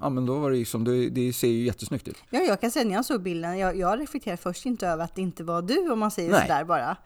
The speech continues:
Speaker 1: Nej.
Speaker 2: Men sen när man väl börjar syna, då kan man ju se lite sådär.
Speaker 1: Du
Speaker 2: Men
Speaker 1: kan ju se färgnyanser
Speaker 2: Ja.
Speaker 1: i den, men om jag,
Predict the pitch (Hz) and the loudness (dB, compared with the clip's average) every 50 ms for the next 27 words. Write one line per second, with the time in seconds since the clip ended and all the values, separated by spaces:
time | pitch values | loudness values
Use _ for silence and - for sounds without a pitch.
0 | - - 208 190 165 190 185 220 220 220 - 339 349 349 311 254 214 202 190 180 | -6 0 2 2 2 2 2 0 0 2 2 2 2 4 4 4 4 4 2 0
1 | 170 185 190 - - 208 196 196 196 214 214 - 269 247 208 185 180 175 - 180 | 0 -2 -2 0 -2 0 0 0 0 -2 0 0 0 0 0 0 -2 -4 -4 -4
2 | 165 185 190 202 190 - - - - 269 285 - 214 160 135 - 147 226 202 214 | -2 -2 -2 -2 -4 -6 -10 -2 -2 -2 0 0 -2 -2 2 4 6 8 8 8
3 | - - 151 - - 202 190 165 156 151 147 147 151 170 233 269 269 240 220 254 | 10 8 8 8 8 8 8 10 10 8 8 8 8 8 8 8 6 4 6 8
4 | 254 254 262 285 - - 107 156 165 139 - - 135 139 131 131 135 120 135 131 | 10 10 12 10 10 8 6 4 4 2 2 4 6 6 6 6 4 4 4 6
5 | 127 123 123 135 160 180 180 180 165 | 8 8 8 8 8 8 6 4 2